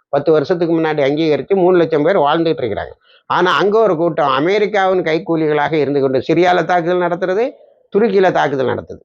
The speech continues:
ஏன்னா உங்களுக்கு இஸ்-, அமெரிக்காவுக்கும் இஸ்ரேலுக்கும் எதிரான ஒரு அணி எப்படி உருவாகுன்னா, முதல்ல ஈரானு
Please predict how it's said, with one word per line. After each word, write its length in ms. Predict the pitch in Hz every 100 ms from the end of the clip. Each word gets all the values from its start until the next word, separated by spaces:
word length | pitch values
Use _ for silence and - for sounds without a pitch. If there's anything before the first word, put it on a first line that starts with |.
| -
ஏன்னா 320 | 165 170 131
உங்களுக்கு 720 | 175 160 170 170 143 147 233 - _ _ -
இஸ்-, 380 | 139 170 143 - 120 123
அமெரிக்காவுக்கும் 920 | 165 185 185 185 175 170 180 190 156
இஸ்ரேலுக்கும் 800 | 190 170 165 156 120 131 123 226 _ _ _
எதிரான 560 | 139 156 196 196 196 175
ஒரு 140 | 165
அணி 200 | 147 175
எப்படி 340 | 165 123 185
உருவாகுன்னா, 760 | 180 160 165 170 156 131 123 147 190
முதல்ல 680 | 151 160 151 156 156 170 185
ஈரானு 680 | 147 180 180 156 151 202